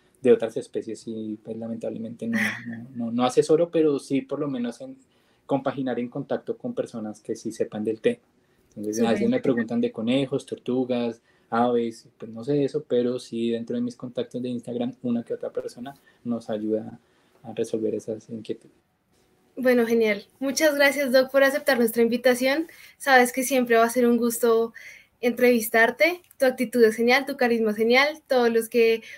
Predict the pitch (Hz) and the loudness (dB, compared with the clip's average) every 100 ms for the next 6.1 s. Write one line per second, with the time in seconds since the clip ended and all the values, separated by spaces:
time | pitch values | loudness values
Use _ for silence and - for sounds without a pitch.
0 | - 262 254 254 226 220 233 233 233 247 | -2 2 2 4 2 2 0 2 2 4
1 | 220 220 208 214 214 247 247 262 254 254 | 4 4 2 0 2 4 4 2 0 2
2 | 240 220 208 190 233 233 247 254 254 247 | 2 2 0 -2 0 2 2 0 0 0
3 | 240 226 220 202 202 214 233 247 233 208 | 0 0 -2 -2 -2 -4 -2 0 0 0
4 | 185 202 202 240 233 311 262 214 196 196 | -4 -4 0 2 2 0 -4 -6 -6 -8
5 | - _ - - - 240 214 208 180 175 | -12 _ -20 -20 -4 0 2 0 -6 -8